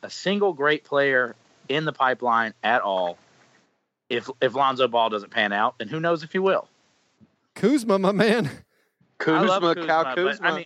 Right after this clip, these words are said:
Speaker 1: <clears throat> w-, there's a Kuzma every year, though. And it's, we just don't know if it's going to, you know,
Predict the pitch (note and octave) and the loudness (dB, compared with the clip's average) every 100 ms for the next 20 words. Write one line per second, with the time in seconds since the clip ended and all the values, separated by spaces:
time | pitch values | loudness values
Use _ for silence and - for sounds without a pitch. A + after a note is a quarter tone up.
0 | - - - F#3 - _ _ - G3+ G3+ | -12 -18 -14 -16 -16 _ _ -14 -10 0
1 | C4+ A#3 G3 B3 G3 F3 D#3+ C#3+ C#3+ C3 | 0 0 -2 -2 2 0 2 0 2 0
2 | G2+ F2+ - _ _ _ _ _ _ _ | -2 -6 -10 _ _ _ _ _ _ _
3 | _ _ _ _ _ _ G#2+ A2+ A2 C3 | _ _ _ _ _ _ -10 -10 -8 -6
4 | C3 C#3+ B2+ B2+ A2+ G#2+ A#2+ A2+ G#2+ F2 | -4 -2 0 0 -2 -6 -2 0 -2 -8
5 | A#2 G#2+ G2 G2 | -8 -4 -4 -6